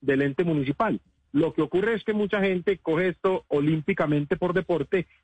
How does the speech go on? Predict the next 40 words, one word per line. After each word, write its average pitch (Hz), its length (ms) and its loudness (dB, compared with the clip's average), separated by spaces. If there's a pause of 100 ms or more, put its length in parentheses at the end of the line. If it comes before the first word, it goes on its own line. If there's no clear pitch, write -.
(140)
va 151 140 2
y 160 60 0
se, 165 100 -2 (100)
va 156 120 0
y 170 60 2
ve 170 160 0
un 196 120 -2
puente 190 300 -2
que 196 100 -2
le 190 80 0
gustó, 190 380 -2
pone 165 220 -2
ahí 190 80 0
los 185 140 0
equipos 185 380 -2
y 151 60 -6
se 139 60 0
empiezan 139 360 0
a 156 40 0
tirar. 170 320 -2 (440)
Y, 262 340 2 (140)
y - 320 0
lo 139 220 0
que 135 100 -2
no 139 160 0
puede 240 220 0
hacer 214 260 -2
tampoco 208 360 -2
la 202 60 2
autoridad 143 360 0
municipal 160 640 0
es 143 160 0
hacerse 175 380 0
los 160 100 0
de 131 80 0
la 120 100 0
vista 123 280 0
gorda 160 260 0
con 165 160 0
esto. 139 320 -4